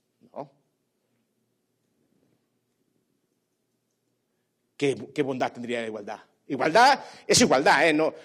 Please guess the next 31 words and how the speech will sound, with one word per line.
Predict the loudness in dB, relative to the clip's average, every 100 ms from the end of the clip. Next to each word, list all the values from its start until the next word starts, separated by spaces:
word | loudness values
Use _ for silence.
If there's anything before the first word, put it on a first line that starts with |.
| -20 _
no | 4 6
es | 6 4
desigualdad. | -2 -2 -2 0
Quiero | 0 -2
decir, | -2
igualdad | 0 4 4
además | 4 2 -4
es | -8
un | -6
mundo, | -6 -6
por | -4
ejemplo, | -4 -4 -4 -8 -20 -20 -6
lleno | 0 2
de | 2
Adrianas | 2 2 0
castellanos. | -4 -10 -14 -20 -20 -20 -20 -20 -16 -14 -14 -18 _ _ _ _ _ _ _ -20 -20 _
Imagine | -6 -2 0 0 0
Adriana, | 0 0 -2 -4 -4
toda | 0 0
esta, | 0 -6 -8 -14
este, | -8 -4
este | -2 0 -2
acto | -2 -2 -2 -2 -4
lleno | -4 -2
de | -4
Adrianas | -2 -2 -2 -4 -6
y | -6 -4
una | -4
Adriana | -2 -2 -4 -6
hablando. | -8 -10 -14 -20 _ _ -20 -20
<laughs> | -16 -16 -16 -20